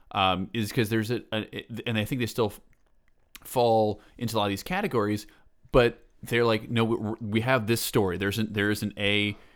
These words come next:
there's a B, there's a C, there's a D, and then the damn thing's over." We're not trying to, like, "Oh, second se-, so they really,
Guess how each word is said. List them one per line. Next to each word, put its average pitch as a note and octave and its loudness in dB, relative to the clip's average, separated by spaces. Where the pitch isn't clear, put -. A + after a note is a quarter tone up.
there's F#2 -4
a F#2 -4
B, F#2+ -2
there's F#2 -4
a F#2+ -6
C, F#2 -4
there's F2+ -4
a - -10
D, F#2+ -2
and F#2 -4
then F2+ -6
the F2 -6
damn F#2+ -2
thing's F#2 -4
over." F2+ 0
We're G#2 -2
not G#2+ 0
trying A2 -2
to, G#2 -6
like, F#2+ -2
"Oh, C#3 -6
second B2+ -6
se-, - -6
so - -4
they B2 0
really, D3 0